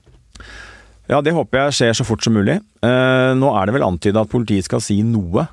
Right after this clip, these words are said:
i tilknytning til, eh, toårsdagen, som jo nærmer seg med sk-, stormskritt. Eh, og vi jobber jo, eh, her i V G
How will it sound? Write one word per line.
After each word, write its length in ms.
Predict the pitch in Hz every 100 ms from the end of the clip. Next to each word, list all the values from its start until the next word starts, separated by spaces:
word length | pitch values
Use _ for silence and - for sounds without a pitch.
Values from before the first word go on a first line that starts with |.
| _ -
i 320 | 110 107 107 107
tilknytning 560 | 92 - 98 - 101
til, 360 | - 95 92 92
eh, 100 | 92
toårsdagen, 600 | 87 82 82 92 92 113
som 100 | 107
jo 80 | 98
nærmer 320 | 92 85 87
seg 100 | 87
med 140 | 85 87
sk-, 320 | - 90 87 87
stormskritt. 640 | 87 - - - - - - - - - - -
Eh, 400 | 101 98 98 98
og 300 | 101 104 104
vi 100 | 101
jobber 220 | 113 87 90
jo, 100 | 90 92 95 92 92 92 - - 95
eh, 320 | 95 95 92
her 140 | 95
i 80 | 98
V 80 | 90
G 160 | 98